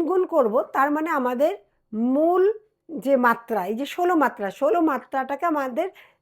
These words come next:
তিনবার পরিক্রমা করতে হবে, তিনবার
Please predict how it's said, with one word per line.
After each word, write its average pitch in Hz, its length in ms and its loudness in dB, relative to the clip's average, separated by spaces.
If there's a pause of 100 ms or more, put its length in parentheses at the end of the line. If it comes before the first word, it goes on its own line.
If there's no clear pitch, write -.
(120)
তিনবার 359 440 6 (120)
পরিক্রমা 233 500 0 (720)
করতে - 320 -10
হবে, 175 160 -8 (300)
তিনবার 294 340 2